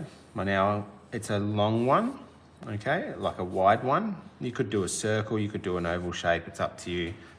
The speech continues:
But this is the body of the crab. So I've made mine quite wide. All right, the next thing we're going to do is we're going to put two eyes on. I'm gonna put a circle here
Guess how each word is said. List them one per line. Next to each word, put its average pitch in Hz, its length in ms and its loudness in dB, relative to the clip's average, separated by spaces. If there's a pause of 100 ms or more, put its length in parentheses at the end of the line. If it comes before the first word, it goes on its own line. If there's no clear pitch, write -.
(120)
But 104 160 -6
this 127 180 2
is 147 140 2
the 131 80 4
body 113 320 6
of 110 160 2
the - 80 -6
crab. 90 320 2 (540)
So - 140 -2
I've 101 120 0
made 107 260 2
mine 98 300 0
quite 92 400 2
wide. 87 720 2 (1400)
All 135 100 8
right, 120 260 8 (160)
the 135 80 0
next 143 280 2
thing 143 180 2
we're 135 140 2
going 135 260 2
to 127 80 0
do 139 320 4 (220)
is 123 340 0
we're 123 80 0
going 120 260 2
to 113 80 2
put 123 360 -4
two 131 340 2
eyes 139 560 8 (220)
on. 226 340 -2
I'm 107 160 0
gonna 107 160 0
put 104 220 -4
a 98 40 -2
circle 113 540 0
here 147 400 0